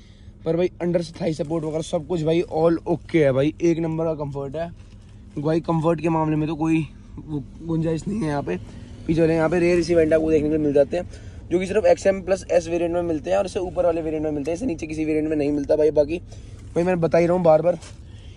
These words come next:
इसका under thigh support भाई एक number का है भाई। मेरी height छः फुट है और healthy भी अच्छा खासा हूँ मैं, बार बार ये बात बोलूँ, लेकिन फिर भी भाई मेरे को इतना comfort भाई मुश्किल ही मिलता है normal किसी गाड़ियों में। बाकी भाई ऐसी कुछ आपको यहाँ पे कोई, अ, adjustable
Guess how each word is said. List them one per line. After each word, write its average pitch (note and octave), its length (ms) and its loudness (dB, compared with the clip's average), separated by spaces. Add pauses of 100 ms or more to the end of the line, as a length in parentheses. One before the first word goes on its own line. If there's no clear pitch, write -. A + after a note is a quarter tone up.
(120)
इसका F3 260 0
under G3+ 300 2
thigh F3+ 260 2
support E3 300 0
भाई F#3 240 2
एक F#3 180 2
number E3 380 2
का D#3 100 2
है D3+ 80 4
भाई। E3 120 -2
मेरी F#3 180 -2
height E3 300 -4
छः F3+ 180 -8
फुट E3 160 -8
है F3+ 60 -8
और G3 100 -6
healthy D#3 260 -4
भी F3+ 60 -4
अच्छा F3+ 160 -8
खासा D#3 260 -8
हूँ D3+ 240 -4
मैं, D#3 220 -2 (480)
बार D#3 140 4
बार F3 100 -2
ये F3+ 60 -2
बात E3 120 -4
बोलूँ, D#3 220 -4
लेकिन F#3 180 -6
फिर G3 140 -8
भी F3+ 100 -4
भाई E3+ 160 -2
मेरे F3+ 100 -6
को F#3+ 100 -2
इतना E3+ 180 -8
comfort E3+ 380 -4
भाई E3+ 240 -4 (760)
मुश्किल G3 260 0
ही G#3+ 60 4
मिलता F3 240 2
है E3 60 0
normal E3 280 0
किसी D#3+ 240 -6
गाड़ियों D3+ 280 -2
में। D3+ 160 -2 (480)
बाकी E3 320 4
भाई F3 360 6 (320)
ऐसी E3+ 240 0
कुछ F3+ 120 4
आपको F3+ 220 4
यहाँ F3+ 120 4
पे E3 100 -2
कोई, F3+ 440 2 (100)
अ, G3 40 -2
adjustable F3 800 2